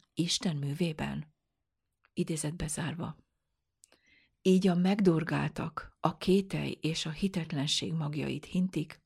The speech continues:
az emberek elméjébe. Ezek a férfiak évek óta akadályozzák azt a munkát, amely által az Úr azt akarja,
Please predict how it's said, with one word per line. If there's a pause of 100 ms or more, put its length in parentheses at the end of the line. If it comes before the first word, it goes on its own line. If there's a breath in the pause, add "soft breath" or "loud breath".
az
emberek
elméjébe. (1160 loud breath)
Ezek
a
férfiak
évek
óta
akadályozzák
azt
a
munkát, (420 loud breath)
amely
által
az
Úr
azt
akarja,